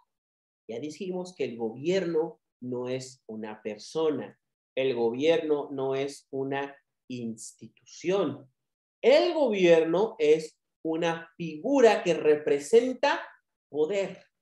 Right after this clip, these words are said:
el poder que se ejerce dentro de un Estado.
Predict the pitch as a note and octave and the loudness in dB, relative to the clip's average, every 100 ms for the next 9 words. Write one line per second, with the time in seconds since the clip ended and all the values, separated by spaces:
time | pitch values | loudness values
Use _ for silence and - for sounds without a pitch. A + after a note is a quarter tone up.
0 | _ _ D3+ D3+ D3+ E3 F3 F#3+ F#3+ A3 | _ _ -4 -4 -2 -2 0 -2 0 0
1 | G#3+ - D#3 - G#3 F#3+ - E3+ F3+ - | 0 -4 -8 -6 -6 -6 -8 -8 -8 -12
2 | _ _ C#3+ C#3 C#3 C#3+ C#3 C3 C3 B2+ | _ _ -2 -2 -4 -6 -2 -2 -2 -4
3 | B2+ - F#3+ - F4 F4+ - - | -8 -14 -14 -8 -4 -4 -6 -10